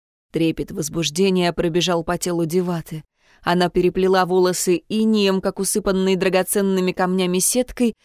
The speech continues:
чтобы подобрать чёрные пряди и открыть крутой изгиб шеи. Её платье сияло, тонкое и переливающееся, сотканное из тысяч крылышек жуков и из раковин, отполированных до прозрачности.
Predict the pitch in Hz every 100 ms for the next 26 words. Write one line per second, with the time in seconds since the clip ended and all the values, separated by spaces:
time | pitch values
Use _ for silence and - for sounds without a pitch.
0 | _ - - 247 233 240 233 233 262 254
1 | 254 233 220 220 208 233 262 226 233 _
2 | _ - 247 226 - - 254 - - 226
3 | - 220 214 196 214 220 - 214 175 147
4 | 151 202 _ _ _ _ _ _ _ _
5 | - 175 165 185 170 180 - 208 233 226
6 | 214 220 214 - 233 220 220 180 151 160
7 | - - 214 208 180 190 180 185 180 196
8 | 196 196 190 233 220 180 - - 170 165
9 | 175 - _ _ - 233 220 - 220 214
10 | 214 220 - 226 226 208 - 208 214 202
11 | 214 196 185 196 - 269 - - _ _
12 | 247 277 285 254 285 214 190 175 175 -
13 | 190 - 202 202 190 208 226 214 208 220
14 | 226 226 220 170 - 151 143 - -